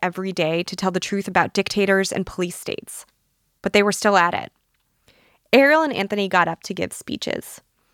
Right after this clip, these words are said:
When it was Jason's turn, something unexpected happened.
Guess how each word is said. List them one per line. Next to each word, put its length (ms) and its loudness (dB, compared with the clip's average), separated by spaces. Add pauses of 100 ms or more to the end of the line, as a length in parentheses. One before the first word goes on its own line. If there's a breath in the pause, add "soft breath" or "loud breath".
(380)
When 120 6
it 60 6
was 120 4
Jason's 380 0
turn, 440 -2 (280)
something 400 2
unexpected 560 -2
happened. 480 -8